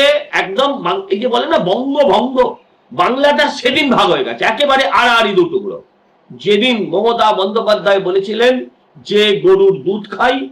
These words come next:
সেই গরুর লাথি খেতে", দুধও উনি খান, লাথিও উনি খান, আমার তাতে কোনো আপত্তি নেই।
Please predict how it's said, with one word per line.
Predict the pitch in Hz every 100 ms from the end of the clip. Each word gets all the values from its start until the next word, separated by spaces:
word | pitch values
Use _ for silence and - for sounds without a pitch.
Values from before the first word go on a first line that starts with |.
| _
সেই | - - 180 185
গরুর | 185 185 180
লাথি | 156 160 175 190
খেতে", | 120 - - - _ _ _ - - - -
দুধও | - 240 302 330 339
উনি | 330 320
খান, | 302 294 381 381
লাথিও | 226 247 254 349 330
উনি | 285 226
খান, | 170 165
আমার | 196 254
তাতে | 254 208 220
কোনো | 240 262
আপত্তি | 202 185 196 - 123
নেই। | 92